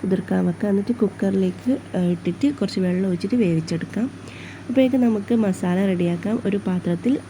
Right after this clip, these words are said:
ആ, കുറച്ച് വെൾ-, ഓയിൽ ഒഴിച്ച് കൊടുത്തിട്ട് ജീരകം ഇട്ട് കൊടുക്കുക. പിന്നെ ചെറുതായിട്ട്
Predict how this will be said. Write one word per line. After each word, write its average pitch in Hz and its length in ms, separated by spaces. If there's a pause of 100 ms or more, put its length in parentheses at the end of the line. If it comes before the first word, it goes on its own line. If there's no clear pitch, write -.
ആ, 180 180
കുറച്ച് 175 280
വെൾ-, 170 460
ഓയിൽ 190 300
ഒഴിച്ച് 180 240
കൊടുത്തിട്ട് 190 400 (520)
ജീരകം 220 320
ഇട്ട് 180 160
കൊടുക്കുക. 190 240
പിന്നെ 220 220
ചെറുതായിട്ട് 214 760